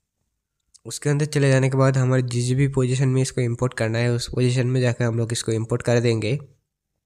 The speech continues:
मीडिया में टैप और हमारे एक्सपोर्ट किया हुआ जो फुल,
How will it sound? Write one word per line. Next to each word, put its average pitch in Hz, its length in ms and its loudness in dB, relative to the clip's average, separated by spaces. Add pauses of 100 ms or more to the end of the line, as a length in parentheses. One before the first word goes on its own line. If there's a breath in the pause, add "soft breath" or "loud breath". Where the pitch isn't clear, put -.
(1500)
मीडिया 139 260 0
में 139 120 2
टैप 135 260 0
और 120 240 2
हमारे 120 280 0
एक्सपोर्ट - 380 -8
किया 113 140 -4
हुआ 117 220 -2
जो 117 120 -2
फुल, 113 340 -4